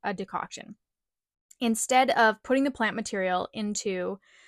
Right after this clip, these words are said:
a tea bag or a tea ball and putting it into your mug, you're gonna put the plant material directly in a saucepan and then add just a little extra water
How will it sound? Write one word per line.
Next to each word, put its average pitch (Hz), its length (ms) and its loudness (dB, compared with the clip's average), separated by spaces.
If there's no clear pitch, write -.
a 202 280 0
tea 214 280 -2
bag 190 460 6
or 185 360 -2
a 214 80 -8
tea 208 220 -8
ball 185 300 2
and 202 100 -6
putting 202 220 -6
it - 20 -8
into 190 120 -10
your 190 100 -6
mug, 247 260 0
you're 220 140 2
gonna 254 140 2
put 269 260 -2
the 254 80 -2
plant 240 260 -4
material 294 640 -2
directly 208 540 -2
in 208 160 -8
a 196 80 -8
saucepan - 880 -6
and 202 160 -2
then 208 280 -2
add 202 240 0
just 208 180 -4
a 208 60 -4
little 220 400 0
extra 214 420 -2
water 190 480 2